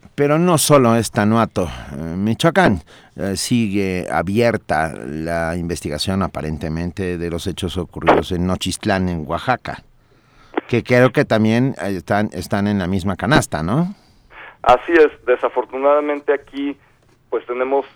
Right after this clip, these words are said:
Speaker 2: los mismos problemas, tanto técnicos como políticos, en términos del uso de la fuerza y en particular de la fuerza letal. El, las distintas versiones que tenemos tanto del mismo excomisionado como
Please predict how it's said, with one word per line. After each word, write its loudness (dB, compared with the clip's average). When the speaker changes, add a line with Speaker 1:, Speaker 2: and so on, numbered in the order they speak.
Speaker 2:
los -4
mismos -4
problemas, -2
tanto -4
técnicos -2
como -2
políticos, -10
en -10
términos -4
del 0
uso 2
de 4
la 0
fuerza -2
y -8
en -6
particular -4
de -2
la -4
fuerza -6
letal. -2
El, -2
las -4
distintas -4
versiones -4
que -10
tenemos -8
tanto -2
del -4
mismo -6
excomisionado -4
como 0